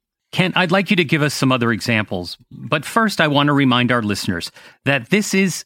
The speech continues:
Champions Arise. I'm Steve Dealey, here with Kent Darcy. Today, we're discussing ways that adults with divorced parents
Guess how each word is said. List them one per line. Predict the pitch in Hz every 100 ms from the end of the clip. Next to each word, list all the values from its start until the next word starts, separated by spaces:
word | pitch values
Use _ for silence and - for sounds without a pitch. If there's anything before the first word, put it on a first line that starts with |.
| _
Champions | - - 208 196 190 185 180 - -
Arise. | 160 131 110 85 69 - - - _ _ _
I'm | 139 160
Steve | 170 - 220
Dealey, | 160 135 117 139 - - _
here | 262
with | 254 185 -
Kent | 131 95
Darcy. | 120 87 - 92 - _ _ -
Today, | 165 160 190 226 _ -
we're | 165
discussing | 196 170 165 151 165 147
ways | 127 123 139 127
that | 127 110
adults | 98 139 160 -
with | 160
divorced | - 107 131 160 -
parents | - 208 196 78 - -